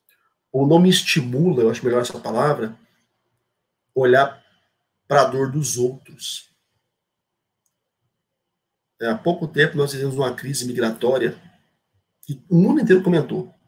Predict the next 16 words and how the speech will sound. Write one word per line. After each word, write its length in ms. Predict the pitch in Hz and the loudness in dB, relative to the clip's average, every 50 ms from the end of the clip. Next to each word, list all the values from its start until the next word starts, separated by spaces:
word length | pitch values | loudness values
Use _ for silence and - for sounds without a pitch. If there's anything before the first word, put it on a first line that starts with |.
| _ _ _ _ _ _ _ _ _ _ _ _ | _ _ _ _ _ _ _ _ _ _ _ _
Refugiados 760 | - 127 123 - 131 123 113 120 127 - - 330 - - - - | -4 -4 -4 -4 -4 -6 0 4 4 4 4 2 0 -2 -2 0
sírios, 580 | 151 175 202 208 202 180 151 - - - - | 0 0 0 0 -2 -4 -4 -6 -6 -12 -14
curdos, 720 | - _ - 139 135 165 180 185 160 123 117 107 104 - - | -16 _ -12 -4 -2 2 2 2 2 0 -4 -10 -12 -10 -10
de 180 | 117 113 113 | -10 -6 -4
várias, 640 | 113 120 139 160 160 - 127 117 - - - - - _ _ _ _ _ _ _ - | 2 4 6 6 6 4 2 2 -2 -4 -6 -8 -14 _ _ _ _ _ _ _ -8
é, 540 | 104 107 107 107 104 101 101 95 - - - | -6 -4 -2 -2 -2 -2 -4 -4 -6 -8 -8
nacionalidades, 960 | 110 110 - 120 117 117 113 113 117 120 135 139 139 - - - - - _ _ _ _ _ _ _ - | -6 -6 -2 0 0 0 2 4 6 6 6 6 4 2 -2 -2 -4 -8 _ _ _ _ _ _ _ -8
tentando 300 | 139 127 - 147 151 143 | -6 0 2 2 2 2
fugir 460 | - - 180 170 151 120 117 151 170 | 0 0 2 2 2 2 2 2 2
dos 160 | 151 147 - | 2 2 0
seus 240 | - - 151 147 139 | -2 -2 -2 0 0
ambientes 400 | 147 139 131 123 123 127 131 - | 0 2 2 2 2 2 2 -2
por 120 | - 143 | -8 -6
conta 140 | - 151 139 | -6 -6 -6
de 80 | 131 143 | -4 -6
guerra. 560 | 127 117 120 117 113 117 113 - 190 - | 0 2 2 2 2 0 -4 -8 -8 -14